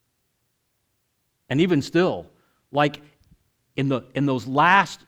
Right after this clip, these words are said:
chapters, right, we, as we're looking at those closing moments, we're really asking ourselves, "Are these guys ready?" Like, I mean,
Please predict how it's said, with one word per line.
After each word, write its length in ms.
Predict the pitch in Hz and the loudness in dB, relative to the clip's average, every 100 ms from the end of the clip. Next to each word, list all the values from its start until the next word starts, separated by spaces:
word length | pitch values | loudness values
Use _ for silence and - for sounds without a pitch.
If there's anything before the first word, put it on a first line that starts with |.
| _ | _
chapters, 720 | - - 165 160 - 113 92 120 | -14 -8 -6 -6 -8 -16 -14 -4
right, 200 | 143 165 | -2 0
we, 180 | 147 - - | -2 -4 -8
as 120 | 135 | -4
we're 120 | 143 | -4
looking 380 | 135 190 202 175 | -2 -2 0 -2
at 80 | 151 | -2
those 160 | 135 | -4
closing 560 | - - 160 202 170 139 | -6 -2 0 2 0 0
moments, 480 | 151 180 113 - - _ _ 147 | 0 0 -2 -6 -16 _ _ -4
we're 100 | 156 | 2
really 300 | 165 214 143 | 4 6 6
asking 400 | 180 190 147 123 | 4 2 -4 -4
ourselves, 440 | 113 - 101 - - | -4 -6 -10 -10 -4
"Are 140 | - | -2
these 240 | 165 247 247 | -2 -4 2
guys 260 | 202 170 | 4 4
ready?" 460 | 120 127 143 254 - _ _ _ _ _ _ _ _ _ _ _ _ _ _ _ _ _ _ | 0 0 0 -2 -6 _ _ _ _ _ _ _ _ _ _ _ _ _ _ _ _ _ _
Like, 220 | 170 180 - | 2 4 4
I 120 | 196 | 6
mean, 300 | 202 196 | 6 6